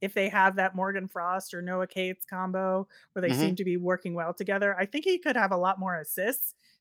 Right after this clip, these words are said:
Speaker 1: than we would have expected as well,
Speaker 2: Right.
Speaker 1: because I think they're gonna have some really dynamic passing between them if the end of this past season is any indication, but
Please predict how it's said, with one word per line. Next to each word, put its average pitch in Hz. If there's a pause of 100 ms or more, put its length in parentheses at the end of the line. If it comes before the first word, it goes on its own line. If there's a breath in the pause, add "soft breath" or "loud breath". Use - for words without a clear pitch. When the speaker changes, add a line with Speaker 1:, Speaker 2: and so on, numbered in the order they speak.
Speaker 1:
than 254
we 269
would 277
have 277
expected 269
as 196
well, 202
Speaker 2:
Right. 113
Speaker 1:
because 202
I 208 (100)
think 226
they're 208
gonna 185
have 180
some 185
really 180
dynamic 175
passing 180 (380 soft breath)
between 196
them 185
if 160 (120)
the 175
end 175
of 170
this 170
past 165
season 165
is 170
any 165
indication, 170
but 170